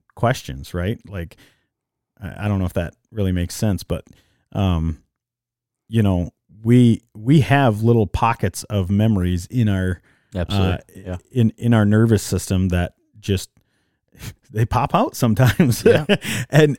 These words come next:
Speaker 1: and is, I, I'm not gonna sit here and say that that's not how the Holy Spirit works, right?
Speaker 2: Sure.
Speaker 1: I, I'm not gonna say that at all because, um, we are God's creation.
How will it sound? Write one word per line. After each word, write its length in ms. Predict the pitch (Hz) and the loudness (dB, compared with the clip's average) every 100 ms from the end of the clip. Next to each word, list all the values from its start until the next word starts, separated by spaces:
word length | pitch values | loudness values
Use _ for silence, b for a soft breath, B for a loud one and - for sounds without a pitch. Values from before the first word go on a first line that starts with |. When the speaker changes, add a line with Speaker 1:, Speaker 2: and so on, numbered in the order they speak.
| _ | _
Speaker 1:
and 280 | 139 135 123 _ _ - | 2 2 0 _ _ 0
is, 280 | 135 120 - _ _ _ _ _ _ _ - | 2 2 -2 _ _ _ _ _ _ _ -6
I, 260 | 123 110 | -6 0
I'm 100 | 143 | 2
not 160 | 226 107 | 2 2
gonna 140 | 113 110 | 2 2
sit 200 | 123 - | 0 0
here 180 | 135 | 2
and 120 | 123 110 | 2 0
say 160 | 127 | 0
that 160 | 143 101 | 0 0
that's 280 | 113 135 - | 0 0 0
not 260 | 117 143 - | 0 0 -2
how 140 | 131 | -2
the 100 | 139 | 0
Holy 200 | 123 143 | 0 0
Spirit 320 | 120 - 143 87 | -2 -4 -4 -2
works, 480 | 127 269 - - - | -4 -4 -10 -14 -10
right? 340 | 95 127 247 - | -2 -2 -2 -6
Speaker 2:
Sure. 240 | - 120 | -2 0
Speaker 1:
I, 20 | 135 | 0
I'm 120 | 131 | 0
not 180 | 160 165 | 0 -2
gonna 120 | 160 | -2
say 180 | - 180 | -2 -2
that 140 | 180 | -2
at 100 | 180 | -2
all 180 | 262 190 | -2 -2
because, 380 | 107 - 107 - B B B _ | 0 0 -2 -4 B B B _
um, 480 | 117 113 104 104 101 _ _ _ _ _ _ 120 | -2 0 0 -2 -4 _ _ _ _ _ _ -4
we 200 | 120 143 | 4 6
are 240 | 135 135 117 | 6 4 2
God's 320 | 113 131 - | 2 0 -2
creation. 720 | - 113 113 180 - 104 143 | -2 0 2 0 0 0 -2